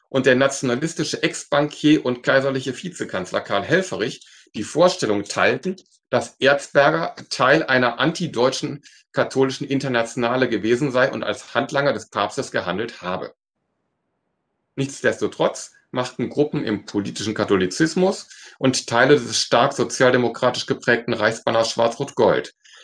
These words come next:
das Erinnern an Erzberger zu einem Element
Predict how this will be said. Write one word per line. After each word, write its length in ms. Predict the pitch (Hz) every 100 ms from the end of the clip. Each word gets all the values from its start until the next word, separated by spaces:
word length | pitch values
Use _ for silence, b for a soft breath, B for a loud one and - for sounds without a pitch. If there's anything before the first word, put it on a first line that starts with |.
| B
das 180 | - -
Erinnern 800 | - 104 98 - 107 143 180 -
an 180 | 104 92
Erzberger 720 | 104 113 - - 131 135 143
zu 180 | 139 -
einem 220 | 107 104
Element 560 | 104 95 87 95 143